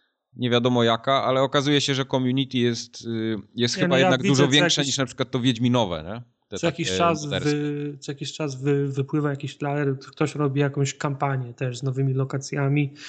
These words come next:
Speaker 2: z nowymi aktorami, nie wiem, do Fallouta New Vegas na przykład, nie? Mówię,
Speaker 1: Mhm.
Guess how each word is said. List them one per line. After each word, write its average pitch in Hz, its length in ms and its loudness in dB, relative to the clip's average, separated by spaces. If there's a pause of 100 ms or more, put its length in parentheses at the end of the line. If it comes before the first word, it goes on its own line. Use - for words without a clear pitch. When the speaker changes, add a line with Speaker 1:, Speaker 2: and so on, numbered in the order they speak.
(220)
Speaker 2:
z - 40 -2
nowymi 147 320 6
aktorami, 147 540 2
nie 135 140 2
wiem, 123 180 -6
do 127 80 -6
Fallouta 131 520 -2
New 131 220 4
Vegas 120 400 -2
na 127 120 -8
przykład, - 520 -12
nie? 143 100 -8
Mówię, 120 180 -2
Speaker 1:
Mhm. 165 280 -6